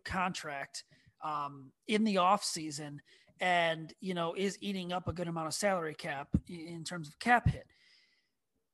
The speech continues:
You look at cornerback, and they kept four guys. They kept Jalen Johnson, they kept, um, Duke Shelley, and they kept Kindle Vildor, and, um,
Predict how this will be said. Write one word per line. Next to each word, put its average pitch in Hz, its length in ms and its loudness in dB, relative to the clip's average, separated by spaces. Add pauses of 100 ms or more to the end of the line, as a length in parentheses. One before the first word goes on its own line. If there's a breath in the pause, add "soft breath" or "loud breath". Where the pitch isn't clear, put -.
(140)
You 190 80 -4
look 220 180 6
at 220 80 0
cornerback, 214 800 4
and 190 160 0
they 185 60 0
kept 185 340 0
four 202 200 -2
guys. 170 360 -2
They 160 100 -8
kept 156 220 -6
Jalen 185 260 -4
Johnson, 180 800 -2
they 175 100 -6
kept, 165 460 -6
um, 143 600 -4 (260)
Duke 202 180 2
Shelley, 190 460 4
and 175 100 -6
they 170 60 -8
kept 180 220 -6
Kindle 190 260 0
Vildor, 180 480 0 (400 soft breath)
and, 160 340 0
um, 151 520 -2